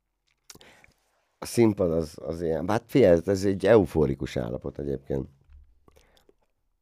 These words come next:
Tehát így még mindig, tudod, ugyanaz a druk, ugyanaz a stressz, ugyanaz a izé, tudod, para előtte, mielőtt fölmész, és akkor amikor úgy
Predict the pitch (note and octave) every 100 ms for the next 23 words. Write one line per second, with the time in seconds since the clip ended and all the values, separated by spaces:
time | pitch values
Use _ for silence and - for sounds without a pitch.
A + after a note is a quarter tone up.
0 | _ - - D#2 D2 - G2+ G2+ A2 E2
1 | C2+ B1 - E2+ F#2+ F2+ E2+ D2+ D2+ C#2+
2 | F#2 D#2+ - F2 E2+ D2+ C#2+ - D#2 C#2+
3 | - F2+ E2 D2+ D2 E2 E2 E2 D#2+ -
4 | _ _ _ - E2 C#2+ C#2 - G2+ F2+
5 | F2+ F2+ F2 - E2 E2+ D#2 D2+ - F#2
6 | F2 F2 E2 - - - F#2+ F#2+ F2+ G2
7 | G2 F2+